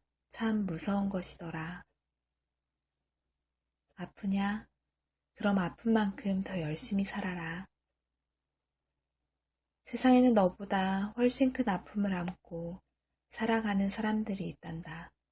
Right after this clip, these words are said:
이 세상에 안 아픈 사람들은 없단다. 그 아픔을 어떻게 이겨나가는가는 자신에게 달려있다. 아픔도 슬픔도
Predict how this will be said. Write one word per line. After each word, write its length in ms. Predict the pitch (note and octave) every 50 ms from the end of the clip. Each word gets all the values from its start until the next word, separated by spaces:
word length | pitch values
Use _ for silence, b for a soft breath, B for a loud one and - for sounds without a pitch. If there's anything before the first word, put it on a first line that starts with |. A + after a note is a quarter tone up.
| _ _ _ _ _ _ _ _ _ _ _ _ _ _ _ _ _ _ _ _ _ _ _ _ _ _ _ _ _ _ _ _ _ _ _ _ _ _ _ _ _ _ _ _ _ _ _ _ _ _ _ _ _ _ _
이 80 | - G3+
세상에 420 | F#3+ - B3 B3 B3+ B3+ A#3+ A#3+
안 200 | A3+ F#3 F3 F3
아픈 260 | F#3+ G#3+ G#3+ - A#3+ A3+
사람들은 580 | A#3 A#3 A#3 A3+ A3 G#3+ G#3 G3+ G3 G3+ F#3+
없단다. 840 | F#3 E3+ - - _ - F3+ F3 F3+ F3+ F3 E3 E3 E3+ F#3 - - _ _ _ _ _ _ _ _ _ _ _ _ _ _ _ _ _ _ _ _ _ _ _ _ _ _ _ -
그 160 | - G#3 G3+
아픔을 440 | F#3 F3 - - - G3+ G3+ G#3 G3
어떻게 480 | F#3 E3+ - - - G#3 - - - G3+
이겨나가는가는 1200 | F#3+ F3+ F3 - G#3 G#3 G3+ G3+ G3 G3 F#3+ F#3 F#3 F#3 F3+ F#3 F3+ E3+ E3+ E3+ E3+ E3+ F#3 F#3+ - _ _ _ _ _ _ _ _ _ _ _ _ _ _ -
자신에게 540 | - - F#3 - - G3+ G3+ G3 G3 G3+
달려있다. 840 | G3 - F3 F3 E3 E3+ E3+ F3 E3+ - _ - D#3 D#3 D#3+ E3+ - - _ _ _ _ _ _ _ _ _ _ _ _ _ _ _ _ _ _ _ _ _ _ _ _ _ _ _ _ _ _ _ _ _ _ _ _ _ _ _ _ _ _ _ _ _ _ _ _ _ _ _ _ _ _ _ _ _ -
아픔도 520 | G3 F3+ - - - - A#3 A3+ A#3+ A#3+
슬픔도 880 | A#3 - C4+ C4+ C4+ - B3+ B3 A#3 G#3+ G3+ F#3+ F#3+ F#3+ F#3+ G3+ G#3 -